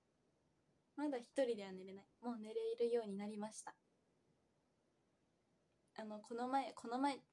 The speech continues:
九月、九月かな。九月の幕張の時、もう一人で寝たんですけど、なんかお風呂も一人で入ったんですよ。もうもちろんお風呂はいつも一人で入ってるんですけど、なんか一人の部屋で一人で入るっていうのが、なんか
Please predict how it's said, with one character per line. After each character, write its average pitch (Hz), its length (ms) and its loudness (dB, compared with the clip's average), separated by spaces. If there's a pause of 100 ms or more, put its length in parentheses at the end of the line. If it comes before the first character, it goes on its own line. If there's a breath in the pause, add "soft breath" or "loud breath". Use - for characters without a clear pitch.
九 - 160 -6
月、 294 440 -2
九 - 100 -2
月 311 240 2
か 185 100 -4
な。 - 140 -8 (220 soft breath)
九 - 120 0
月 311 280 2
の 202 80 -2
幕 208 260 -4
張 240 200 4
の 233 120 2
時、 226 400 -2 (400 soft breath)
も 233 120 -4
う - 40 -12
一 - 220 2
人 247 120 6
で 196 120 0
寝 196 120 -2
た 202 160 0
ん 196 100 2
で 196 100 -4
す - 160 -16
け 202 100 -6
ど、 202 300 -2 (420 soft breath)
な 220 80 -10
ん 208 40 -14
か 196 140 -8
お 240 60 -2
風 440 160 12
呂 427 100 12
も 226 120 2
一 233 200 0
人 220 140 4
で 202 60 -2
入 208 120 -2
っ 196 140 -6
た 202 80 -4
ん 190 80 -4
で 190 80 -12
す - 160 -12
よ。 190 80 -8 (560)
も 226 80 -4
う 233 40 0
も 269 100 4
ち - 140 0
ろ 285 120 6
ん 220 40 0
お 233 40 -4
風 269 120 0
呂 302 100 6
は 214 80 6
い - 120 -2 (160)
つ - 80 0
も 240 80 4
一 294 180 4
人 254 100 4
で 220 80 -2
入 233 100 2
っ 240 40 4
て - 200 -14
る 190 60 -2
ん 185 80 0
で 196 80 -2
す - 120 -16
け 196 120 0
ど、 190 240 0 (420 soft breath)
な 269 80 2
ん 240 60 -2
か 220 120 -10
一 - 140 -18 (180)
人 392 140 12
の 240 80 4
部 240 140 -4
屋 214 120 0
で 196 60 -2
一 - 220 4
人 294 100 8
で 233 80 10
入 220 220 2
る 196 60 2
っ - 20 2 (100)
て - 60 -4
い 208 40 0
う 208 40 0
の 208 100 -2
が、 190 60 2 (480 soft breath)
な 294 80 10
ん - 20 10
か 285 80 0